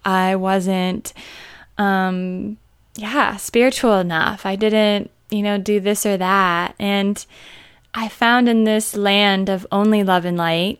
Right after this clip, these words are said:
that there wasn't any space to include my darkness and my pain, my emotions, my vulnerability. There, there was no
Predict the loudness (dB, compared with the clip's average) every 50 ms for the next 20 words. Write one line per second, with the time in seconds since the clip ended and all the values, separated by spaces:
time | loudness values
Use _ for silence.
0 | -12 -8 -4 -2 0 0 -2 -2 -2 -2 -2 0 -2 -2 0 0 0 0 -2 -2
1 | 0 2 2 2 2 0 -2 -4 -4 -2 -2 -2 -4 -6 -8 -12 -10 -8 -6 -6
2 | -6 -6 -4 -4 -2 -2 -2 -4 -4 -2 -2 -4 -4 -4 -6 -8 -8 -8 -10 -14
3 | -16 -18 -18 _ -8 -6 -6 -4 -4 -4 -6 -6 -8 -8 -8 -6 -2 0 2 2
4 | 4 4 4 2 0 -2 -4 -6 -8 -12 -16 -18 -18 -18 -20 -20 -20 -14 -8 -4
5 | -2 -2 0 2 2 2 2 2 0 0 -2 -2 -2 -2 -4 -4 -4 -4 -4 -4
6 | -4 -6 -6 -4 -6 -6 -2 0 2 4 4 4 4 2 0 -2 -2 -2 -2 0
7 | 0 0 0 0 0 0 -2 -2 -6 -10 -18 -20 -20 -20 -20 -20 -20 _ _ _
8 | _ -2 0 2 2 2 4 4 6 6 4 4 2 -2 -4 -4 -2 0 0 0
9 | 2 2 2 0 0 -2 -4 -8